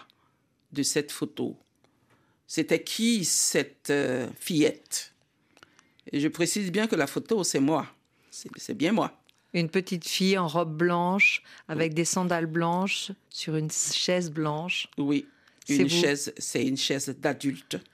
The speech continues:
Speaker 1: une chaise d'adulte. Et donc, euh, cette fillette, elle regarde le monde.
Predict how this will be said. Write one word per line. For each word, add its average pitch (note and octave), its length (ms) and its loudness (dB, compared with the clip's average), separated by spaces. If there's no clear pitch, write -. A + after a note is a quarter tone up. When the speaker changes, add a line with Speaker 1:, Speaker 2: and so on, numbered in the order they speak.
Speaker 1:
une B2 140 -4
chaise B2+ 300 -4
d'adulte. C#3 560 -4
Et D3+ 200 4
donc, E3+ 360 2
euh, C#3+ 720 4
cette C#3+ 240 -2
fillette, D3+ 380 2
elle D3+ 120 0
regarde C#3+ 400 -2
le C#3+ 100 0
monde. C#3 380 -2